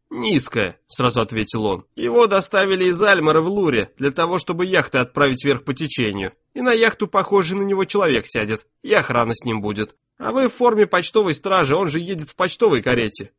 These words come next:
Возницу своего посади. Да и не станет его никто отбивать, как я думаю, пока не станет".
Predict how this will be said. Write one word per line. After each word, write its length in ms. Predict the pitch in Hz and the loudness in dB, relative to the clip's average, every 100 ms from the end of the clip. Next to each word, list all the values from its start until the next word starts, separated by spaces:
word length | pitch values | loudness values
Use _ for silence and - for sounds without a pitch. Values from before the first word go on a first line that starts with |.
| _ | _
Возницу 540 | - 233 190 147 143 143 | -4 0 2 2 0 -2
своего 360 | - 147 139 | 0 2 2
посади. 640 | 131 127 131 120 123 123 _ _ | 0 -2 -2 -2 -2 -6 _ _
Да 100 | 190 | -2
и 60 | 220 | 0
не 120 | 226 | 2
станет 360 | 214 226 214 - | 0 2 0 0
его 160 | 127 | -2
никто 260 | 120 110 127 | -2 -2 -2
отбивать, 400 | 113 117 110 104 | 0 0 -2 -2
как 200 | 107 - | -6 -4
я 100 | 104 | -4
думаю, 320 | 101 98 98 | -4 -6 -4
пока 320 | 135 156 131 | -2 0 0
не 140 | 101 104 | -2 -4
станет". 480 | - 110 98 90 | -4 -4 -4 -10